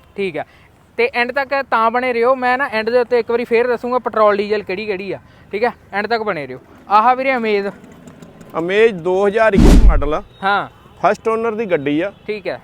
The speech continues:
Speaker 2: ਫੁੱਲ ਇੰਸ਼ੋਰਡ ਆ।
Speaker 1: ਹਾਂ।
Speaker 2: ਪੈਟਰੋਲ ਵੇਰੀਐਂਟ ਦੇ ਵਿੱਚ ਗੱਡੀ ਆ ਇਹ।
Speaker 1: ਠੀਕ ਹੈ ਵੀਰੇ।
Speaker 2: ਇਹਦਾ ਵੀ ਆਪਾਂ ਛੋਟਾ ਜਿਹਾ ਰੇਟ ਦੇ ਦੇਣਾ ਜੀ, ਦੋ ਹਜ਼ਾਰ ਇੱਕੀ ਮਾਡਲ ਆ।
Speaker 1: ਹੂੰ।
Speaker 2: ਤੇ ਰੇਟ ਸੁਣ ਲਓ ਕੁਨਾਲ ਵੀਰੇ,
Speaker 1: ਹੂੰ।
Speaker 2: ਇਹਦਾ ਆਪਾਂ ਰੇਟ ਦੇ ਦੇਣਾ ਜੀ, ਰੇਟ ਤੁਸੀਂ ਸੋਚਿਆ ਵੀ ਨਹੀਂ ਹੋਊਗਾ, ਆਪਾਂ ਉਹ ਰੇਟ ਦੇ ਦੇਣਾ ਇਹਦਾ।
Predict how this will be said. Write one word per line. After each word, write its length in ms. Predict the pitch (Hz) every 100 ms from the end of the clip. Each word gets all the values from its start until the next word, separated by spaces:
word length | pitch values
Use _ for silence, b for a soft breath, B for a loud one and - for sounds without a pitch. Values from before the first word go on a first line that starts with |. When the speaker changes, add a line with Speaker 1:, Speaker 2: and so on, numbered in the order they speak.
| -
Speaker 2:
ਫੁੱਲ 240 | 185 247 277
ਇੰਸ਼ੋਰਡ 440 | 269 - 175 175
ਆ। 100 | 139 - -
Speaker 1:
ਹਾਂ। 260 | 214 156 117 -
Speaker 2:
ਪੈਟਰੋਲ 360 | 180 185 202 240
ਵੇਰੀਐਂਟ 420 | 196 170 180 175
ਦੇ 100 | 185
ਵਿੱਚ 200 | 180 175
ਗੱਡੀ 300 | 165 143 147
ਆ 80 | 160
ਇਹ। 160 | 175 202 -
Speaker 1:
ਠੀਕ 200 | 214 185
ਹੈ 80 | 160
ਵੀਰੇ। 180 | 139 123 - - - -
Speaker 2:
ਇਹਦਾ 220 | 202 240
ਵੀ 100 | 233
ਆਪਾਂ 200 | 233 226
ਛੋਟਾ 300 | - 202 233
ਜਿਹਾ 140 | 240
ਰੇਟ 180 | 220 208
ਦੇ 140 | 180 165
ਦੇਣਾ 240 | 147 151
ਜੀ, 80 | 180
ਦੋ 380 | 120 147 180 190
ਹਜ਼ਾਰ 220 | 220 214
ਇੱਕੀ 300 | 190 - 233
ਮਾਡਲ 340 | 196 151 151
ਆ। 100 | 185 -
Speaker 1:
ਹੂੰ। 300 | 196 196 151 123 -
Speaker 2:
ਤੇ 120 | 214
ਰੇਟ 260 | 196 208 202
ਸੁਣ 260 | 196 190
ਲਓ 120 | 190 202
ਕੁਨਾਲ 320 | 190 185 185
ਵੀਰੇ, 240 | 196 208 202 - _
Speaker 1:
ਹੂੰ। 220 | 185 170 127 -
Speaker 2:
ਇਹਦਾ 200 | 214 233
ਆਪਾਂ 200 | 220 220
ਰੇਟ 240 | 190 190
ਦੇ 160 | 190 196
ਦੇਣਾ 240 | 190 190
ਜੀ, 240 | 190 202 214 - - _ - - -
ਰੇਟ 240 | 156 180 185
ਤੁਸੀਂ 220 | 202 220
ਸੋਚਿਆ 360 | - 180 208
ਵੀ 100 | 202
ਨਹੀਂ 120 | 196 196
ਹੋਊਗਾ, 260 | 185 190
ਆਪਾਂ 200 | 180 185
ਉਹ 200 | 180 180
ਰੇਟ 180 | 170 156
ਦੇ 140 | 147
ਦੇਣਾ 220 | 120 117 110
ਇਹਦਾ। 160 | 113